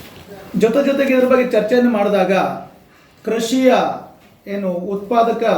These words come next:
ಕ-, ಏನು ಖರ್ಚಿದೆ, ಅದರ ಕ-, ಕೃಷಿಯ ವೆಚ್ಚ ಏನಿದೆ, ಅದು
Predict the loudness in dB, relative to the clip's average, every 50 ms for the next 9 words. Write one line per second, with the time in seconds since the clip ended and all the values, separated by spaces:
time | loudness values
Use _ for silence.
0 | -2 -4 -6 -10 -16 -8 -4 -2 0 0 0 0 -2 -2 -2 0 0 0 0 -2
1 | 0 0 0 0 2 2 0 0 0 -2 -6 -6 -4 0 0 2 2 2 0 0
2 | 0 0 0 0 0 -2 -4 -4 -2 -2 0 0 2 2 0 2 2 2 2 2
3 | 0 0 -2 -2 -4 -4 -4 -2 0 0 0 0 -2 -4 -6 -10